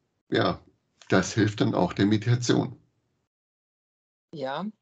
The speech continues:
Speaker 2: wie sehen Sie dann die Entwicklung in Deutschland? Also wir haben, ähm, wir versuchen fünf G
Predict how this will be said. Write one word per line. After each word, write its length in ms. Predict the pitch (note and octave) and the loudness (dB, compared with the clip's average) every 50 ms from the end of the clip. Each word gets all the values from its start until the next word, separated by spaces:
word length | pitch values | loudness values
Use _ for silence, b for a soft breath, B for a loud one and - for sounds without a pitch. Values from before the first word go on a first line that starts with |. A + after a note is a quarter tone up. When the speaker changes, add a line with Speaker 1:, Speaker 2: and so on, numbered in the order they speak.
| _ - _ | _ -20 _
Speaker 2:
wie 720 | - D#3+ C#3 D#3 D3+ E3 F3 F3+ G3 G3 F#3+ F#3 F#3 F3 | -20 -20 -18 -14 -10 -8 -6 -6 -6 -6 -6 -8 -8 -8
sehen 260 | F3+ D#3 G3 G3 G3 F3+ | -2 2 2 2 2 0
Sie 100 | F3 E3+ | 2 2
dann 200 | F3+ F3 F3 D#3+ | 4 2 4 0
die 140 | E3 F3 | -2 -2
Entwicklung 640 | E3+ D#3 - F#3+ F#3+ F#3 F3+ F3 E3 E3+ E3 D#3+ D#3+ D3+ - - | -2 0 0 -2 -2 2 2 2 2 2 -2 -8 -16 -16 -12 -12
in 160 | D#3 D#3 D3 | -14 -12 -8
Deutschland? 640 | D3+ D#3+ G3 A3 A3 - - C#3 C3 C3 C3 - C3 | -4 -4 -4 -4 -4 -8 -12 -12 -12 -12 -12 -16 -10
Also 260 | C3+ C3+ C3+ C#3+ C#3+ C#3 | -10 -10 -10 -10 -14 -12
wir 160 | D#3+ D3+ D3+ | -10 -10 -10
haben, 160 | D#3+ D#3 D#3 D#3 D3+ D3+ A#2+ _ _ _ _ _ _ C#3+ | -10 -14 -16 -20 -20 -20 -20 _ _ _ _ _ _ -14
ähm, 420 | D#3 C#3 D3+ D#3 D3 C#3 G#2+ G2+ _ _ _ _ _ _ _ | -12 -12 -12 -12 -16 -18 -18 -20 _ _ _ _ _ _ _
wir 160 | - D#3+ C#3+ | -14 -14 -12
versuchen 440 | - D3+ D3 E3+ - - E3 D#3+ D3 | -10 -8 -8 -8 -8 -8 -10 -10 -8
fünf 280 | - E3+ D#3+ D3+ - - | -8 -8 -8 -8 -8 -4
G 360 | D#3+ E3 F3+ F#3 F#3 F#3 | 0 2 6 6 6 6